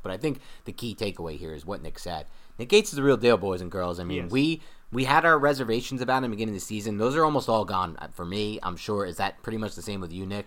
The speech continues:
Speaker 2: Yeah, it is. And Nick
Speaker 1: They
Speaker 2: Ga-
Speaker 1: stole him. Th-, this was a
Speaker 2: Yes.
Speaker 1: gem. This is a really good find by Dave Gettleman. You, like, you know, <laughs> you, I, I, like I say, I will give credit to Dave when it's due. This was a great find by Dave. He's playing even better than I could have ever expected.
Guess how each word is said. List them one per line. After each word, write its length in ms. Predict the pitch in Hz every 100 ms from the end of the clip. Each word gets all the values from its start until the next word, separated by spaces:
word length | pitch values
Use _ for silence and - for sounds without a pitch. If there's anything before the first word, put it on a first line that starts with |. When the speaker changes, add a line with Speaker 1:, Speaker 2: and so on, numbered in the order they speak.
| -
Speaker 2:
Yeah, 220 | 180 127
it 80 | 123
is. 180 | 104 117
And 80 | 151
Nick 80 |
Speaker 1:
They 60 | 156
Speaker 2:
Ga- 60 | 170
Speaker 1:
stole 340 | 185 151 92
him. 140 | 69 78
Th-, 140 | 120
this 220 | 139 151
was 100 | 214
a 60 | 180
Speaker 2:
Yes. 80 | 135
Speaker 1:
gem. 300 | 127 123 117
This 180 | 127
is 100 | 135
a 60 | 101
really 540 | 87 85 104 135 139
good 200 | 139 135
find 260 | - 113 110
by 120 | 104
Dave 240 | 87 82 -
Gettleman. 460 | 104 117 127 131 - - - -
You, 120 | -
like, 160 | 92 101
you 80 | 104
know, 200 | 123 147
<laughs> 0 |
you, 280 | 131 127 139
I, 240 | 117 117 -
I, 100 | 110
like 120 | 120
I 80 | 139
say, 260 | 135 147 123
I 60 | 90
will 180 | 95
give 160 | 107 143
credit 240 | 160 156
to 80 | 135
Dave 320 | 123 135 127
when 120 | 104 95
it's 140 | 87
due. 300 | - 113 85 - -
This 120 | 104
was 120 | 110
a 60 | 95
great 340 | - 110 131 131
find 260 | 107 110
by 160 | 92 85
Dave. 380 | 78 92 101 98 - -
He's 140 | 110
playing 360 | - 143 139 - -
even 260 | 156 156
better 260 | 120 120 120
than 100 | 101
I 60 | 92
could 140 | 95
have 80 | 85
ever 200 | 82 69
expected. 560 | - - 73 - 62